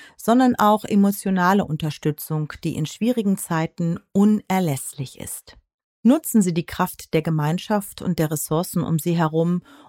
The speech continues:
um Ihre Resilienz zu stärken und ein erfüllteres, ausgeglicheneres Leben zu führen. Positive Gedanken kultivieren.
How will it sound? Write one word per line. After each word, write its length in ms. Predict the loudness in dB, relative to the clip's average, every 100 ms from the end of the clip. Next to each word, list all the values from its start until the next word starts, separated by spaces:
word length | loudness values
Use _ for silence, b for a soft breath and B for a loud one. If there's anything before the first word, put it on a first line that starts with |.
| _
um 160 | 2 2
Ihre 280 | 0 -2
Resilienz 640 | -2 -2 -2 0 -2 -4 -10
zu 100 | -12
stärken 760 | -6 -2 0 0 0 2 0 0
und 300 | -2 -2 -2
ein 160 | -4
erfüllteres, 880 | -2 -4 0 0 0 -2 -4 -6 -14 _
ausgeglicheneres 960 | 0 2 -4 -4 -4 -4 -4 -4 -4
Leben 380 | -4 -4 -4 -4
zu 180 | -6 -10
führen. 520 | -8 -6 -6 -8 -16 _ _ _ _ _ _ _ _ _ _ _ _ _ _ _ _
Positive 560 | 0 0 0 -2 -4 -2
Gedanken 760 | -2 0 -2 -2 -4 -4 -4 -6
kultivieren. 720 | -4 -4 -2 -4 -2 -2 -4